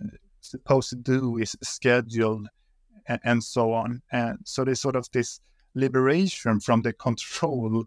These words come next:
by the environment, so they sort of can, uh, focus on, on their cre-, developing their creative, uh,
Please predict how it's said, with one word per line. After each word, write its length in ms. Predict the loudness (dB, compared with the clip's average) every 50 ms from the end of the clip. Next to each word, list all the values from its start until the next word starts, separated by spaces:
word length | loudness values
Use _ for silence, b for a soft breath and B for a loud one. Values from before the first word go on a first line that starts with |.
| _ _ _ _ -4
by 200 | 0 2 2 2
the 300 | 2 0 -4 -4 -6 -8 -2 0
environment, 640 | 0 0 2 2 2 2 2 2 2 2 0 -2
so 100 | -2 2
they 100 | 2 2
sort 220 | 2 2 -2 -2 -2
of 140 | -2 -4 -6
can, 240 | -4 -2 -2 -2 -2 _ _ -20 -20 _ -8
uh, 60 | -8 -8 -8 _ _
focus 880 | -4 0 2 2 2 2 -2 _ -2 0 0 0 0 -2 -8 -10 -10 -4
on, 220 | 0 0 2 2 0 2
on 320 | 2 2 2 0 -2 -8 -12 -20 _ _ -20 -20 -20 -20 -20 _ -16 -4
their 260 | 0 2 2 2 2 0 _ _ _ _ _
cre-, 460 | -12 -2 0 0 0 0 -2 -4 -6 -2 0
developing 640 | 0 2 4 4 4 4 2 0 0 0 0 2
their 160 | 2 0 0 0
creative, 720 | -4 -6 -2 0 2 4 2 2 0 _ -6 -4 -4 -4
uh, 140 | -6 -8 -8